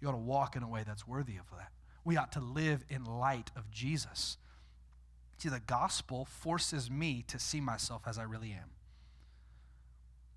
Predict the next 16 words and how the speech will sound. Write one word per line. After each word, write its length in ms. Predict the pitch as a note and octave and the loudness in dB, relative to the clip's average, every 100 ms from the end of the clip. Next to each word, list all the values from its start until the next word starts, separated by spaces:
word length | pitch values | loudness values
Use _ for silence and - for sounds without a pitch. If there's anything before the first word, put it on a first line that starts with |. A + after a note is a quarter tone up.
| - - - | -20 -10 -2
The 80 | |
gospel 400 | C#3 C#3+ C#3 - | 4 4 2 -2
forces 600 | C3+ - - F#3 - D3 C#3 | -8 -6 -2 0 0 -2 -2
me 100 | C3 | -2
to 80 | |
see 220 | A#2+ - D3 | -2 0 0
myself 340 | B2+ - A#2 | 0 -2 -2
as 140 | C3+ B2+ | -2 -2
a 60 | |
re-, 80 | C3 - - | -4 -8 -4
you 100 | D#3+ | -2
can't 300 | F#3 - G3 | 0 -2 -2
have 240 | - D#3+ D#3 | 4 4 4
illusions 640 | C#3 D3 F3+ G3 E3+ C#3+ | 2 4 4 4 2 2
about 260 | B2+ C3 A#2 | 2 2 0
yourself 440 | A2 - G2 G2 | -4 -4 -4 -6